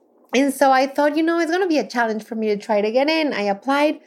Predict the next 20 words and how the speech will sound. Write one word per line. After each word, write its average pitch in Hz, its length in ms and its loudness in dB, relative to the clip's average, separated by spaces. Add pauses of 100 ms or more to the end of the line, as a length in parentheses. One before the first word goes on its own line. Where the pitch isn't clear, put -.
(480)
I 247 120 4
don't 269 140 2
know 208 160 0
how 294 380 0
I 330 200 0
got 311 160 0
in. 277 340 0
And 240 340 -4 (120)
after 359 360 0
I 339 220 0
got 247 220 0
in, 320 600 0
like, 226 300 -4
six - 420 -2
months 262 320 2
into 247 280 0
it, 269 100 6
and 233 100 -4
it 269 120 0
had 302 180 0